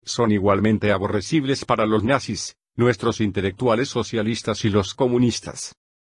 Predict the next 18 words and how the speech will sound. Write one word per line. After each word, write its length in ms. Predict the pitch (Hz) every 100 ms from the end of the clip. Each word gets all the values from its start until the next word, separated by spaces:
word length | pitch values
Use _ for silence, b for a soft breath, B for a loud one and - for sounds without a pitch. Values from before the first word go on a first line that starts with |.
| _
Toda 300 | 131 127 113
actividad 500 | 101 127 120 117 123
debe 280 | 123 120 110
extraer 480 | - 117 104 110 107
de 100 | 120
un 140 | 117
propósito 600 | 117 110 120 - 113 113
social 460 | - 196 - 117 107
consciente 560 | 123 101 151 185 180
su 160 | - 101
justificación. 1000 | 135 123 143 131 139 131 117 139 113 - _ _ _ _ 95
No 200 | 120 170
debe 260 | 170 165
existir 480 | 156 - 131 - 123
actividad 560 | 90 - 120 110 143 208
espontánea, 680 | - 107 95 147 120 135 - _ -
sin 280 | - 120
guía, 380 | 107 120 92 87